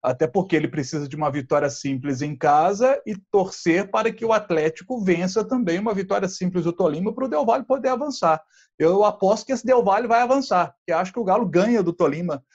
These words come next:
aqui na próxima quarta-feira e, e o Del Valle jogando em casa contra o América, tem altitude, o América já eliminado e com chances remotas de chegar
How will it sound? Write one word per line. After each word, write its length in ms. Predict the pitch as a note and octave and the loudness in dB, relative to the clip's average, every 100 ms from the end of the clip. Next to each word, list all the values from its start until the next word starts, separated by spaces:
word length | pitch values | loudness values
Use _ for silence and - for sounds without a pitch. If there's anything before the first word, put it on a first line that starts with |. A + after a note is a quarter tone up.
| _ | _
aqui 240 | - C#3 D#3+ | -6 -4 -2
na 140 | D3+ | -4
próxima 420 | D3 D#3 D3+ D#3 | 0 0 0 -6
quarta-feira 880 | C#3+ D#3+ D3 F3 D#3+ - E3 G3+ B3 - _ - | -2 -2 0 -2 -2 2 2 2 0 -4 _ -14
e, 440 | - A3+ F3 F#2+ A#2 _ | -8 -4 -4 -4 -10 _
e 260 | - D3 C#3+ | -6 -2 0
o 260 | C3 A2+ A2 | 0 0 0
Del 160 | D3 | 0
Valle 220 | C3+ C3+ | 2 0
jogando 360 | C3 C3+ B2+ C3+ | -2 -4 -2 -2
em 140 | F3+ | -4
casa 460 | F#3 D#3 D3 B2+ B2 | 0 2 2 0 -4
contra 320 | C3 B2 - | -4 -6 -2
o 40 | F3+ | -2
América, 680 | F3+ E3 D#3 C#3 A#2+ A#2 A#2+ | 0 2 2 0 -6 -8 -6
tem 180 | C#3 | -2
altitude, 920 | C3+ C#3 B2+ F#3 - F3+ E3+ D#3 B2 | 0 0 -2 -10 0 2 2 0 -2
o 80 | B2+ | 0
América 640 | C3 D3+ D#3 D3 - C3+ - _ _ | 0 2 2 0 -2 -2 -4 _ _
já 300 | B2+ A#2 E3 | -4 0 2
eliminado 880 | D#3+ D#3 F#3+ A3 E3+ F3 E3+ D3 B2+ | 2 0 -2 0 2 2 2 0 -2
e 80 | C3+ | -6
com 200 | C3 D#3+ | -6 -10
chances 360 | - E3 D#3+ - | -6 -6 -6 -8
remotas 500 | D3+ C#3+ C#3+ - B2 | -6 -2 -4 -4 -14
de 60 | B2 | -6
chegar 520 | D3 A#2+ A#2+ G2+ | -4 -2 -2 -2